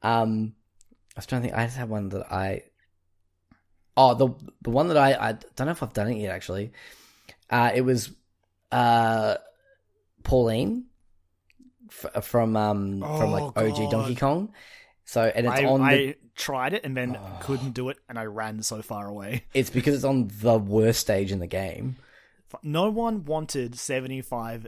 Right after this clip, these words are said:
Speaker 2: M back. No
Speaker 1: It's
Speaker 2: one wanted it.
Speaker 1: such a bad stage. It
Speaker 2: Because,
Speaker 1: is
Speaker 2: you know,
Speaker 1: not
Speaker 2: I
Speaker 1: fun. <laughs>
Speaker 2: That stage is back,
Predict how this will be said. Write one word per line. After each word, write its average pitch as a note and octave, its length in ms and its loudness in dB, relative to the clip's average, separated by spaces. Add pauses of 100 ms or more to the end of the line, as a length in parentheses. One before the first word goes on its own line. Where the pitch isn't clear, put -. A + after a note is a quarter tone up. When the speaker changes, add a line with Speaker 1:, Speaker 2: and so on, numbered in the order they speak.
Speaker 2:
M G#2+ 420 -10
back. - 420 -16
No A#2+ 160 -4
Speaker 1:
It's C3 140 -2
Speaker 2:
one D#3+ 140 0
wanted A#2 220 -2
it. E2+ 80 -14 (240)
Speaker 1:
such - 380 -4
a D3+ 40 -6
bad B2 280 -2
stage. F#2+ 440 -4
It - 40 -14
Speaker 2:
Because, D3+ 220 2
Speaker 1:
is C3+ 60 -2
Speaker 2:
you F3 60 0
know, G3 120 6
Speaker 1:
not D#3 160 -4
Speaker 2:
I - 280 -18
Speaker 1:
fun. C#3+ 500 -2
<laughs> - 40 -12 (1160)
Speaker 2:
That D#3 180 -2
stage F#3+ 240 0
is F3+ 100 -2
back, C#3+ 320 -4